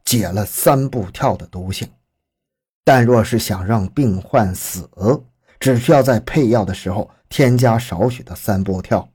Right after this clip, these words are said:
或者直接将毒物放进他们的开水和餐饮中进行。由于药效发作比较快，杀人于无形，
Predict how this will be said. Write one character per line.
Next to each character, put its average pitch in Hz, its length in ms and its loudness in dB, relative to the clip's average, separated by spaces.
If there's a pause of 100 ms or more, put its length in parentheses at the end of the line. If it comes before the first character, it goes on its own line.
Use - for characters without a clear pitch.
(240)
或 170 140 4
者 135 120 4
直 147 180 0
接 147 140 4
将 143 180 0
毒 113 160 -2
物 135 220 0 (120)
放 123 220 4
进 101 80 0
他 117 100 -2
们 120 80 2
的 104 60 0
开 143 260 2
水 - 160 -2
和 - 240 -8
餐 135 280 0
饮 - 180 -2
中 95 220 -4
进 107 180 -2
行。 - 160 -12 (1400)
由 123 220 4
于 117 160 4
药 110 180 4
效 95 220 -6
发 104 200 -2
作 113 140 -2
比 - 140 -12
较 - 160 -8
快， - 360 -6
杀 117 360 2
人 104 160 0
于 95 120 -4
无 95 300 0
形， 98 300 -4